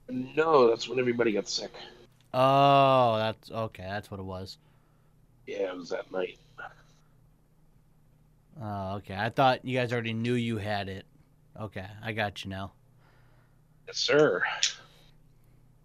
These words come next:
Speaker 2: But yeah, so, um, first thing we wanna address is, uh, we wanna thank you all for all the support. Our YouTube channel is about to hit ninety thousand views,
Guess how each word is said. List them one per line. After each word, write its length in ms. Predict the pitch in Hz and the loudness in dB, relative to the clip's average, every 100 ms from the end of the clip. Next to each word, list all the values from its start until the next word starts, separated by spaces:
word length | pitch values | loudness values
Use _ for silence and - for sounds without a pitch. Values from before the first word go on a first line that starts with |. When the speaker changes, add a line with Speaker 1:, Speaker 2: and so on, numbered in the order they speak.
| _ _ - - - - | _ _ -20 -20 -20 -10
Speaker 2:
But 220 | 120 - | -8 -6
yeah, 260 | 120 147 131 | -2 0 0
so, 340 | - 117 110 | -2 -6 -2
um, 500 | 110 107 107 104 107 - - _ _ _ _ - | -2 -2 -2 -6 -12 -18 -20 _ _ _ _ -2
first 280 | 156 147 | 0 0
thing 200 | 165 143 | -2 -2
we 100 | 127 | 0
wanna 240 | 131 131 127 | 2 2 0
address 460 | 113 120 117 113 | -2 -4 -4 -4
is, 400 | 117 113 135 - - _ _ _ | -6 -4 -6 -10 -16 _ _ _
uh, 440 | 131 120 113 110 - - _ _ | -2 2 2 0 -4 -10 _ _
we 260 | 127 123 120 | -6 -4 -2
wanna 240 | 123 120 - | 0 -2 -2
thank 260 | 147 139 | -2 0
you 80 | 147 | 0
all 80 | 127 | 0
for 160 | 131 - | -2 0
all 140 | 123 | 0
the 100 | 113 | 0
support. 600 | - 110 - 104 104 110 _ _ - | -6 -8 -8 -6 -6 -6 _ _ -4
Our 240 | 117 113 | -2 -2
YouTube 440 | 110 135 - 135 | -2 -4 -2 -4
channel 420 | - 139 135 131 117 | -4 -4 -2 -2 -4
is 180 | - - _ _ _ _ _ _ _ - | -8 -16 _ _ _ _ _ _ _ -4
about 300 | 127 156 147 | 4 4 4
to 80 | 127 | 2
hit 180 | 131 120 | 2 2
ninety 420 | 120 127 127 123 | 2 4 2 0
thousand 500 | - 120 117 104 104 | 0 0 0 -4 -6
views, 520 | 113 123 139 147 147 | -4 -2 -2 -4 -8